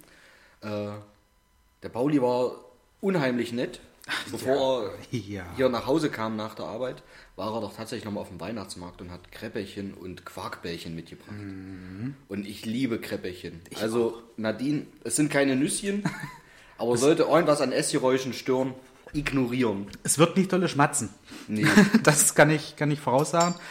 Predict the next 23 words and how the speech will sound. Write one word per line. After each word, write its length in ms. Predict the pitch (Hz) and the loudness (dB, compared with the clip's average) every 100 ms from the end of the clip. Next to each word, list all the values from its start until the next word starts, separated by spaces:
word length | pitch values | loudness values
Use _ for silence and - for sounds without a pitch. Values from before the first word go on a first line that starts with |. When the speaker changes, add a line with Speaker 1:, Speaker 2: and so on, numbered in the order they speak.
| - 139 | -8 2
Speaker 2:
Äh, 140 | 131 | 4
wobei 240 | 127 135 | 8 8
die 180 | 135 123 | 6 2
Quarkbällchen, 800 | - - 127 156 - 131 135 127 | -2 4 6 6 0 0 2 0
die 80 | 110 | 0
sind 340 | 120 127 117 - - _ | 2 2 2 -8 -20 _
wahnsinnig 440 | 127 127 120 120 - | 4 4 2 0 0
groß. 280 | 139 127 | -4 -4
Die 80 | - | -4
sind 380 | 104 120 113 113 - | -2 0 -2 -6 -16
Speaker 1:
Und 100 | 98 | -10
die 60 | 98 | -8
sehen 160 | 87 87 | -8 -6
knusprig 480 | 123 120 - 85 - | -6 -6 -8 -12 -12
aus. 180 | - | -12
Speaker 2:
Ja, 560 | 104 101 104 110 - - - | -8 -8 -8 -14 -16 -18 -10
die 80 | 110 | -6
sind 140 | 107 | -6
bestimmt 260 | 107 117 110 | -6 -6 -4
sehr, 120 | 110 | -6
sehr 100 | 110 | -8
knusprig. 460 | - 127 - 139 107 | -10 -10 -10 -12 -10
Speaker 1:
Mhm. 280 | 107 147 | -8 -8